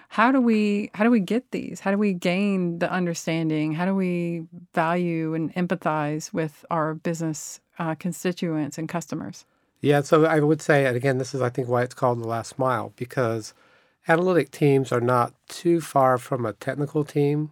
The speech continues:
Speaker 2: from a software development perspective. So in terms of the sort of the mindset, the, uh, perhaps have grown up really focusing on the book smarts, uh,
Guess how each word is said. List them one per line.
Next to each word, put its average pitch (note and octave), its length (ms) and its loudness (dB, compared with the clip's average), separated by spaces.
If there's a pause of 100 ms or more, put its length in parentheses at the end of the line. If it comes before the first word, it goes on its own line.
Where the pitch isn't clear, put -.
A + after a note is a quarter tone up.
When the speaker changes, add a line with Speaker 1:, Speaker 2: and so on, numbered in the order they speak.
(120)
Speaker 2:
from A#2+ 220 -6
a A2 60 -6
software B2 380 0
development A#2 380 -2
perspective. B2 600 -6
So C3 260 0
in C3 100 2
terms D3 340 2
of B2+ 280 0 (560)
the C3+ 80 0
sort C3+ 160 2
of A#2 100 -2
the A2+ 120 -4
mindset, B2 720 2 (140)
the, A2 440 -2
uh, G#2 240 -4 (480)
perhaps B2 460 2
have A#2 160 -2
grown B2 280 4
up A#2+ 300 -2 (140)
really B2 300 0
focusing A#2+ 560 -2
on A2+ 220 -2
the G#2 80 -6
book A#2+ 240 -8
smarts, D3+ 600 -4 (640)
uh, A#2 240 0